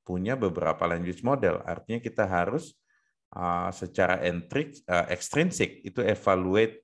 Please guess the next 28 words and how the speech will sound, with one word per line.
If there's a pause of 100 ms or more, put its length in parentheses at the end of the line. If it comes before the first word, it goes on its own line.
beberapa
n-gram
gitu
ya. (520)
Saya
harus
punya
beberapa
n-gram (480)
dan
saya
bisa
ga-,
saya
bisa
bandingkan
satu
sama
lain. (480)
Akurasi
dari
n-gram
misalnya
yang
A
dan
akurasi
yang